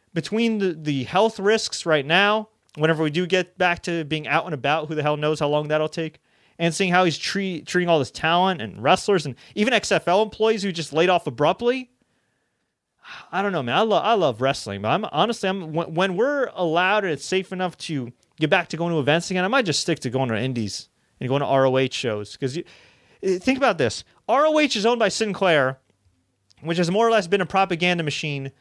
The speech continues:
for, for Donald Trump, at least at times. Uh, I think maybe they toned it down a little bit 'cause they, 'cause they were being under investigation. But R O H, being owned by Sinclair Broadcast Group, took more precaution than Vince McMahon and W W E.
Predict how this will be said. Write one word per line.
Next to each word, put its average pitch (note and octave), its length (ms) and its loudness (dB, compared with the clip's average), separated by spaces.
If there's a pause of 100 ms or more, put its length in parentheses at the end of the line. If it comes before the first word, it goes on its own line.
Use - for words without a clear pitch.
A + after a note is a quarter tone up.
(220)
for, D3 320 4
for C#3 200 -2
Donald D3 240 2
Trump, G#2+ 360 -4
at D3 80 0
least D#3+ 160 4
at D3 120 0
times. E2+ 420 -8 (320)
Uh, A#2 200 4
I C3 40 2
think D#3 180 0
maybe C#3 200 2
they B2+ 100 2
toned C3 240 -4
it A#2 80 -6
down A#2 200 0
a A2 60 -2
little A2+ 200 0
bit A2 180 0
'cause A2 120 -6
they, A2+ 100 -2
'cause A2+ 120 -6
they A#2 60 -2
were G#2+ 140 -4
being A2+ 160 -2
under A2 160 -4
investigation. G#2+ 640 0 (320)
But E3 240 -2 (460)
R C4 180 4
O C4 100 2
H, G3+ 240 0
being F3+ 180 0
owned A#3+ 260 2
by B3+ 100 4
Sinclair A3 420 0
Broadcast F3 540 2
Group, B2 320 -6 (840)
took A3+ 260 0
more A3 220 2
precaution G#3 840 0 (540)
than F3+ 240 0
Vince F3 260 0
McMahon C#3+ 460 -2
and C3 100 -4
W B2 180 4
W A2 180 -4
E. D#2+ 80 -10